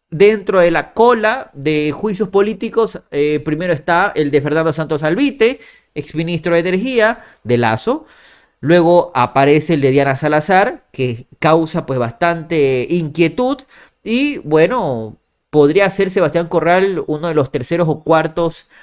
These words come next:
dentro de ese orden. Mientras tanto, aparece también la asambleísta Natalie Farenango de A D N.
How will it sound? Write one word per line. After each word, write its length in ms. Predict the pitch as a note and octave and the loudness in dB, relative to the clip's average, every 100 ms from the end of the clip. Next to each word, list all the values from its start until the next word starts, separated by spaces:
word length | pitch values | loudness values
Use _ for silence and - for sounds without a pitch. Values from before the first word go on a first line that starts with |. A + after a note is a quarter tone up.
| _ - | _ -4
dentro 440 | D3+ D3 E3+ C#3+ | -2 0 0 0
de 200 | C3+ D3 | 0 0
ese 300 | C#3 D#3 C#3+ | -2 -2 -2
orden. 460 | C#3+ D3 C3+ B2 B2+ - - _ | 0 0 0 -4 -10 -18 -20 _
Mientras 320 | F3+ F#3+ F3+ | -2 0 0
tanto, 540 | A3+ A3+ G#3 G#3 G#3+ - _ _ | 0 -2 -2 -4 -4 -6 _ _
aparece 480 | C#3+ D#3+ F3 F#3+ F#3+ | -2 0 0 0 -2
también 600 | E3 E3 F#3 G#3 G#3 F#3+ _ _ _ _ _ _ _ _ - - - _ | -4 0 0 0 -2 -14 _ _ _ _ _ _ _ _ -20 -20 -20 _
la 240 | D#3 D#3 D#3 | 0 0 2
asambleísta 640 | D#3+ E3 D#3+ F#3+ F#3 F#3 | -2 -2 -4 -2 0 -2
Natalie 420 | F3 F#3 G3+ F#3 | -2 -2 0 0
Farenango 680 | E3 E3 E3 F3+ F#3 F3 F#3 | 0 0 0 -2 -2 0 2
de 120 | D3+ | 2
A 160 | D#3+ F3 | 2 2
D 300 | F3 F#3 G#3 | 2 2 2
N. 320 | F3+ A3+ C#4 | 0 -6 -10